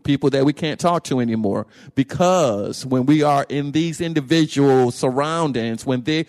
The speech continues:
when we are in their, uh, uh, atmosphere, when we are around these people, they tend to corrupt us. So God is keeping you away so you can continue to grow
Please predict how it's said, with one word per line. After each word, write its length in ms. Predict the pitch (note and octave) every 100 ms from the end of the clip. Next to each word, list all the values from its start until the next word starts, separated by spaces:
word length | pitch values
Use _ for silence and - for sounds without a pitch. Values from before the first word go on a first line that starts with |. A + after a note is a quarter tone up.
| -
when 160 | - C3+
we 140 | D3+
are 60 | D3
in 340 | - D#3+ D#3+
their, 400 | C#3+ D3 C3+ B2+ - - - -
uh, 360 | C3 B2 A2+ -
uh, 300 | A#2+ A#2+ G2+ -
atmosphere, 840 | E3 E3 B2+ A#2+ - C3+ A2+ G2
when 200 | A2 B2
we 160 | D#3 D3
are 100 | C3+
around 420 | D3 E3+ E3+ D#3
these 220 | C3+ -
people, 720 | - C#3 A#2+ - A2 G#2 G#2+ _ _
they 100 | C#3+
tend 320 | C3+ - D3+ C#3
to 60 |
corrupt 560 | - C3+ C3+ D#3+ - A#2+
us. 160 | G#2+
So 160 | - A#2+
God 500 | G#2+ C#3+ F3+ D#3+ B2+
is 100 | A#2+
keeping 380 | - E3+ D#3+ C#3+
you 160 | C#3+ B2+
away 380 | B2+ F3 B2+ A#2 - -
so 140 | - D3+
you 140 | D#3
can 200 | - D#3
continue 480 | E3 C#3+ - F3 D3+
to 140 | -
grow 600 | B2 B2+ E3 F3+ A2+ A2